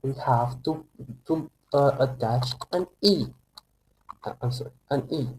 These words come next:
like this. A été prise. And now the pronunciation changes too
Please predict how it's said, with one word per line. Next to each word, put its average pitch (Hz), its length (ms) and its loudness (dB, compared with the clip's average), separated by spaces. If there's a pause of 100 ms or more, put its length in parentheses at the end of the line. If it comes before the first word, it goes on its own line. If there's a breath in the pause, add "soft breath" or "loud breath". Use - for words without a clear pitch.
like 120 260 -2
this. - 260 -10 (460)
A 123 180 6
été 123 240 0 (280)
prise. 156 720 4 (880)
And 110 140 -4
now 110 140 4
the 117 100 0
pronunciation 110 720 -2 (120)
changes 104 400 -2
too - 140 -18